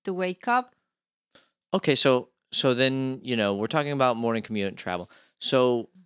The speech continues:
Speaker 2: obviously we need to know the word, how to say car.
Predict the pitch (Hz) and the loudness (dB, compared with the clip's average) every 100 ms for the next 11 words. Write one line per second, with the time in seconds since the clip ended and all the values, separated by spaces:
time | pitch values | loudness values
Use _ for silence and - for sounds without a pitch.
0 | _ - 123 139 131 135 120 110 113 113 | _ -4 -2 -2 -4 -4 -4 -4 -2 -2
1 | 107 104 95 98 98 - _ - 104 104 | 0 -2 0 -2 -2 -8 _ -10 -6 -4
2 | 113 - - 127 101 78 | -6 -6 -4 -2 -4 -8